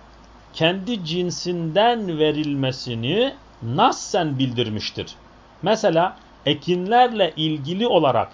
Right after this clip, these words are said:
ekinlerden, para il-, para ile ilgili olarak paradan, hayvanlarla ilgili olarak hayvanlardan vermeyi,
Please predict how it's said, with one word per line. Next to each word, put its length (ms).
ekinlerden, 760
para 280
il-, 400
para 280
ile 300
ilgili 460
olarak 460
paradan, 540
hayvanlarla 880
ilgili 420
olarak 460
hayvanlardan 1040
vermeyi, 640